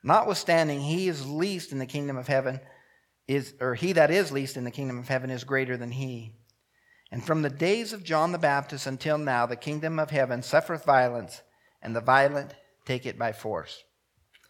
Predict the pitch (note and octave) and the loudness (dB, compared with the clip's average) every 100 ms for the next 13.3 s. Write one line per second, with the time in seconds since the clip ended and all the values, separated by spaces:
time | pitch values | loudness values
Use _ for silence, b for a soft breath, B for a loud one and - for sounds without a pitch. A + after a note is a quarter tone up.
0 | b b b C#3 D3 C#3+ D3+ D3 C#3 A#2+ | b b b 0 0 0 0 -2 -4 -4
1 | C3 B2 B2+ C3+ B2+ B2+ B B B B | -4 -2 0 0 0 -4 B B B B
2 | C3+ C#3 B2+ B2 A#2+ A2+ B2 A#2+ A#2+ B2 | 0 0 0 -4 -6 -6 -6 -6 -6 -6
3 | A#2+ A2+ A2 - _ _ _ _ _ - | -6 -6 -12 -18 _ _ _ _ _ -20
4 | - - _ _ _ _ _ _ - _ | -18 -20 _ _ _ _ _ _ -20 _
5 | _ _ _ - E3+ G#3 G#3 G3+ F3 D#3 | _ _ _ -2 -2 2 6 8 6 2
6 | - E3 D3+ D3 D3 D#3 C#3 A2+ A2 - | 0 2 4 4 2 2 -2 -4 -8 -14
7 | _ _ _ _ _ _ _ _ D3 F#3 | _ _ _ _ _ _ _ _ 4 6
8 | A#3 A#3 F#3+ G3+ G#3 - C#3+ C3+ C3+ C#3+ | 8 6 4 2 0 -2 -6 -4 -4 4
9 | F3 E3 - B2 B2 C#3 C#3 C3+ C3+ C3+ | 4 4 -2 -10 -2 0 2 2 0 0
10 | C3 B2 A#2 A2+ A2 A2+ - _ _ _ | -2 -2 -2 -8 -12 -14 -20 _ _ _
11 | _ _ - D3+ G3+ G3 - G3+ A3 E3+ | _ _ -2 2 4 4 0 -2 0 0
12 | D3 F#3 E3 C#3+ D#3+ G#3+ A#3+ D#3 C3+ B2+ | 0 0 -2 -2 4 4 2 -2 -6 0
13 | A2 B2 D3+ | 0 0 -4